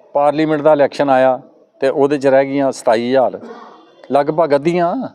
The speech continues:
ਅੱਧੀਆਂ ਉੱਡ ਗਈਆਂ। ਤੇ ਹੁਣ ਸੰਮਤੀ ਦੇ ਵਿੱਚ ਰਹਿ-, ਰਹਿੰਦੀਆਂ ਖੁੰਦੀਆਂ ਉੱਡ ਗਈਆਂ।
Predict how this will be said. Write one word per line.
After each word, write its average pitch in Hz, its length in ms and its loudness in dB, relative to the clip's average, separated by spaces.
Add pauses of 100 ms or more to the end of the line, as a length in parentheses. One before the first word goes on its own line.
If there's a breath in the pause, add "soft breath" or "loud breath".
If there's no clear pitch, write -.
(380)
ਅੱਧੀਆਂ 175 280 0
ਉੱਡ 143 140 0
ਗਈਆਂ। 156 340 -2 (540)
ਤੇ 147 60 2
ਹੁਣ 147 200 2
ਸੰਮਤੀ 127 380 -2
ਦੇ 147 60 2
ਵਿੱਚ 156 140 2
ਰਹਿ-, 151 300 4
ਰਹਿੰਦੀਆਂ 156 340 0
ਖੁੰਦੀਆਂ 151 300 0
ਉੱਡ 131 160 2
ਗਈਆਂ। 135 380 -2